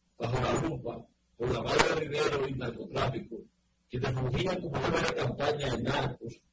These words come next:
según muestran fotos y videos. La situación pone una luz sobre los dirigentes políticos del P R M que, no obstante ser mencionados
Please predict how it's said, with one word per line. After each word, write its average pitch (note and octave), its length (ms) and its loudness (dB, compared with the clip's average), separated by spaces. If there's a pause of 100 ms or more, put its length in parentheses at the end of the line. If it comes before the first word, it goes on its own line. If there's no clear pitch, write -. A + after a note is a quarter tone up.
(140)
según C#3 440 -4
muestran C3+ 580 0 (260)
fotos B2 320 -2
y B2 40 0
videos. - 640 2 (2250)
La - 80 -14
situación D3 520 4
pone E3+ 200 0
una F3 200 4
luz - 400 0
sobre C3+ 280 2
los C3 40 0
dirigentes - 520 0
políticos C3+ 600 -2
del - 160 2
P D3 80 0
R C#3 260 2
M C3 100 -8
que, B2+ 300 -2 (360)
no - 160 -4
obstante F3 500 -4
ser - 220 2
mencionados C#3 680 0